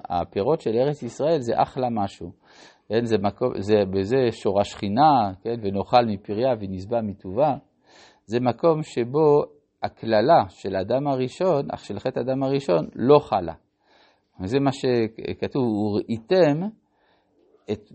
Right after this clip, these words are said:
את הארץ מה היא, והתחזקתם ולקחתם מפרי הארץ". מה זה "והתחזקתם ולקחתם"? אומר הרב חרל"פ, צריך איזו התחזקות כדי לחדור לעומק של הפירות של ארץ ישראל, לראות ששם אין קללה.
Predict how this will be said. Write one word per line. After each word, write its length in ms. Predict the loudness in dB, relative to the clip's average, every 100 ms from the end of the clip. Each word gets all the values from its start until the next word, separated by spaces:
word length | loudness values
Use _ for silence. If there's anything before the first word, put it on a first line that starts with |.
| _
את 140 | -8 2
הארץ 520 | 4 4 2 0 -2
מה 140 | 0
היא, 260 | 2 2 0
והתחזקתם 1080 | 0 -4 -4 -2 -2 2 -2 -2 0 2 4
ולקחתם 640 | 0 -2 -2 -2 -2 -4
מפרי 440 | -4 -4 -4 0 2
הארץ". 320 | 2 -2 -6
מה 60 | -4
זה 100 | -4
"והתחזקתם 960 | -4 -6 -6 -6 -4 -6 -8 _ -2 -2
ולקחתם"? 600 | -4 -6 -8 -6 -4 -4 -8 -14 _ -20 -20 -20 _
אומר 460 | -6 0 2 4 2 -2 -6
הרב 340 | -4 0 0 0
חרל"פ, 540 | -4 2 4 4 2 -4 _ _ _ _
צריך 440 | -2 0 0 -2 -6 -10 _ _
איזו 280 | -10 -6 -6
התחזקות 880 | -6 -2 -2 -2 -2 -2 -2 -4 -20 _
כדי 260 | _ 0 2
לחדור 520 | 2 0 0 4 4
לעומק 540 | 4 2 0 0 -4 -4
של 160 | -2
הפירות 420 | -2 -4 -4 -4
של 140 | -4 -4
ארץ 260 | -4 -6
ישראל, 360 | -12 -4 0 0
לראות 360 | 0 0 0 -2
ששם 460 | -10 0 0 0 -2
אין 180 | -2 -2
קללה. 320 | -4 -6 -6